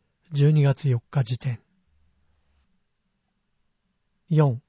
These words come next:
農業農村整備リレーパネル展。このパネル展は、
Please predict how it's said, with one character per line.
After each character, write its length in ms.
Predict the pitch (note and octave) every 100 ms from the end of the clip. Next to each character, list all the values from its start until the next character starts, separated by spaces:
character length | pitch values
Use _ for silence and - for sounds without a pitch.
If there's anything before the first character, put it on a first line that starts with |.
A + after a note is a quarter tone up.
| _ _ _ _ _ _ -
農 240 | E3 F#3+ E3
業 260 | C3+ A#2
農 220 | A#2+ D#3
村 260 | D#3 E3+ D#3
整 240 | - D3+
備 220 | A2 G#2+ C#3 _ -
リ 160 | C#3
レ 180 | C#3+ E3+
ー 40 |
パ 160 | D#3 D#3
ネ 140 | C#3+
ル 100 | C3+
展。 220 | B2+ B2 G2+ _ _ _ _ _ _ _ _ _ _ _ _ _ _ _
こ 160 | - E3
の 140 | F#3
パ 160 | F#3 F3
ネ 140 | F3
ル 100 | E3+
展 320 | D#3 C3 G2+
は、 160 | G2+ G2+